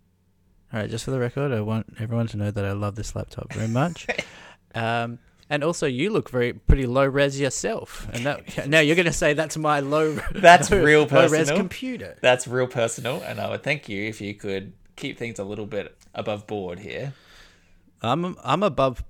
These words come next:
Speaker 1: I'm above board Pete. That's what they call me.
Speaker 2: <laughs> That's 'cause I don't know you, 'cause I got your name wrong.
Speaker 1: Yeah,
Speaker 2: Everyone who
Speaker 1: I
Speaker 2: knows
Speaker 1: correct
Speaker 2: you
Speaker 1: it.
Speaker 2: definitely calls you below the belt, Michael.
Speaker 1: Below the belt, Bob.
Speaker 2: <laughs>
Speaker 1: Again.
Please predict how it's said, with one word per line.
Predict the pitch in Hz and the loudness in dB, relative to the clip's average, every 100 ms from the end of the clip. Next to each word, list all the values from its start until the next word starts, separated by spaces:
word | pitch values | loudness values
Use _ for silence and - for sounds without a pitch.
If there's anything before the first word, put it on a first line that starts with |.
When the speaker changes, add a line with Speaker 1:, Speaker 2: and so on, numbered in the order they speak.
| 110 | -4
Speaker 1:
I'm | 123 175 | -4 -4
above | 151 120 110 | -4 -4 -4
board | - 117 107 | -2 -2 4
Pete. | - 156 139 - - - - | 6 6 2 -10 -14 -14 -14
That's | 131 | -12
what | 110 | -8
they | 101 | -8
call | - 123 | -6 -6
me. | 127 147 98 | -4 -6 -6
Speaker 2:
<laughs> | - - 508 494 - - - - | -8 -8 -10 -12 -10 -10 -10 -10
That's | 139 - 139 | -10 -8 -8
'cause | 156 135 | -2 0
I | |
don't | 127 107 104 | 0 -2 -4
know | 113 | -2
you, | 143 87 52 - - - | -2 -4 -14 -18 -20 -20
'cause | - 113 | -10 -6
I | |
got | - - | -4 -6
your | 117 | -4
name | 117 139 113 | -2 -2 -6
wrong. | - - _ - - _ - - - - | -10 -16 _ -20 -20 _ -20 -18 -16 -4
Speaker 1:
Yeah, | - | 2
Speaker 2:
Everyone | 127 147 | 4 6
who | 135 | 4
Speaker 1:
I | |
Speaker 2:
knows | 127 127 147 131 | 4 6 6 4
Speaker 1:
correct | 110 | -2
Speaker 2:
you | 101 107 | -2 -6
Speaker 1:
it. | - - | -12 -4
Speaker 2:
definitely | 127 120 117 | -4 -4 -6
calls | 123 113 | -6 -4
you | |
below | 110 120 113 117 120 120 | -2 -2 4 4 6 2
the | 117 | -2
belt, | 98 - 117 101 - - | -6 0 0 0 -4 -16
Michael. | 120 107 104 - - - - - - - - - - _ | -6 -4 -4 -8 -14 -10 -10 -4 -6 -6 -18 -20 -20 _
Speaker 1:
Below | 120 117 123 | -4 0 0
the | 120 | -2
belt, | 110 113 110 110 | -4 -4 -6 -6
Bob. | 110 104 107 - - - - - | -6 -4 -8 -10 -12 -12 -12 -6
Speaker 2:
<laughs> | 170 180 143 - 127 | -4 -4 -8 -10 -12
Speaker 1:
Again. | 113 110 113 110 110 | -14 -10 -8 -8 -10